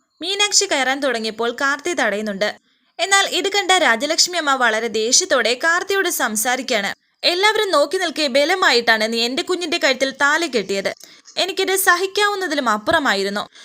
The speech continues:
പിന്നെ മീനാക്ഷി പോലെ നീയും എന്റെ കൊച്ചുമകനാണ്. അതുകൊണ്ട് ഞാൻ അതങ്ങ് ക്ഷമിച്ചു." എല്ലാവരും ടെൻഷനോടെ നിൽക്കുന്നു. വീണ്ടും രാജലക്ഷ്മി അമ്മ പറയുന്നു, "പക്ഷേ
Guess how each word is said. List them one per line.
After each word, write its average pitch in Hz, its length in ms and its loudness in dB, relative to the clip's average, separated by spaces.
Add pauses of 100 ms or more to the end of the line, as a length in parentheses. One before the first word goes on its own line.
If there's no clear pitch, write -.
(140)
പിന്നെ 415 180 -2
മീനാക്ഷി 403 520 0
പോലെ 392 280 2
നീയും 294 340 -2
എന്റെ 370 260 0
കൊച്ചുമകനാണ്. 269 880 0 (480)
അതുകൊണ്ട് 427 360 4
ഞാൻ 285 240 2
അതങ്ങ് 254 240 0
ക്ഷമിച്ചു." 269 600 0 (480)
എല്ലാവരും 415 540 0
ടെൻഷനോടെ 370 480 2
നിൽക്കുന്നു. 233 380 -2
വീണ്ടും 240 380 0
രാജലക്ഷ്മി 302 560 2
അമ്മ 339 200 0
പറയുന്നു, 226 460 0
"പക്ഷേ 277 400 2